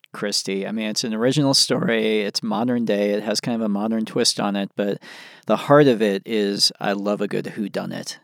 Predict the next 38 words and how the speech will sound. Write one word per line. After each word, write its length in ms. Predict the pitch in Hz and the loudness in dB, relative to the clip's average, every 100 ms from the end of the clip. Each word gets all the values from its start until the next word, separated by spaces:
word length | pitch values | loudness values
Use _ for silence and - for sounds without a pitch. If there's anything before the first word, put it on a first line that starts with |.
| - | -10
a 100 | 101 | -8
good 200 | 160 95 | -6 -6
traditional 640 | - 98 104 - 104 98 | -6 -4 -4 -4 -6 -8
whodunit. 580 | - 98 - 101 95 - - | -6 -6 -6 -6 -8 -10 -6
And 140 | 110 | -4
the 80 | 110 | 0
whole 160 | 131 123 | 4 4
idea 340 | 117 113 113 | 4 4 4
was, 380 | 107 107 104 - | 2 2 0 -2
you 80 | 113 | -2
know 100 | 135 | 2
what? 300 | 156 196 202 - - - - - _ | 4 4 0 -12 -20 -20 -20 -20 _
Let's 440 | - 135 175 - - - | 0 2 2 0 0 2
get 160 | 135 | 2
an 120 | 127 | 4
all-star 380 | 120 127 - 143 | 2 2 2 0
cast 380 | 135 139 135 - | 2 2 2 0
together. 500 | 147 143 156 165 165 170 | 0 2 2 0 -2 -4
Let's 480 | 117 117 127 - - | 0 2 2 0 -4
make 340 | - 123 123 131 | -2 -2 0 4
it 240 | 123 113 - _ _ - | 4 2 -4 _ _ 0
P 160 | 131 131 | 2 4
G 160 | 139 | 2
thirteen 540 | 139 139 131 143 143 147 | 4 2 2 2 2 2
so 100 | 131 | 2
the 120 | 120 | 4
whole 120 | 127 | 2
family 380 | - 131 139 135 | 0 0 0 -2
can 180 | 131 123 | -4 -4
come, 260 | 139 135 | -2 0
and 80 | 117 | 0
let's 200 | 120 - | -2 -2
make 180 | 127 120 | -2 -2
the 100 | 117 | -6
kind 280 | - 123 117 | -2 0 0
of 100 | 110 | 0
whodunit 540 | 123 104 110 113 113 | -2 0 0 0 0
that, 180 | 104 | -2